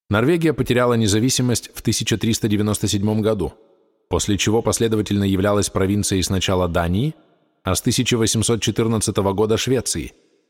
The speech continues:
Вновь независимым государством она стала в тысяча девятьсот пятом году.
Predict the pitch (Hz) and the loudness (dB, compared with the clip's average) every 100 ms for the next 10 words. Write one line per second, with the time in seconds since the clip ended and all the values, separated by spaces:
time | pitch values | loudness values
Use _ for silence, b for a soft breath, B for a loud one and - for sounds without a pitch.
0 | _ _ _ _ _ _ 82 82 120 110 | _ _ _ _ _ _ -4 0 0 2
1 | 104 95 104 104 104 95 92 90 87 90 | 2 2 2 2 0 0 0 -2 -2 -2
2 | 87 - 127 120 101 117 113 107 113 110 | -2 -2 -2 -2 -2 0 0 -2 -4 -4
3 | 104 98 98 107 98 92 87 95 101 90 | -4 -2 -2 -2 -2 -4 -2 -2 -2 -4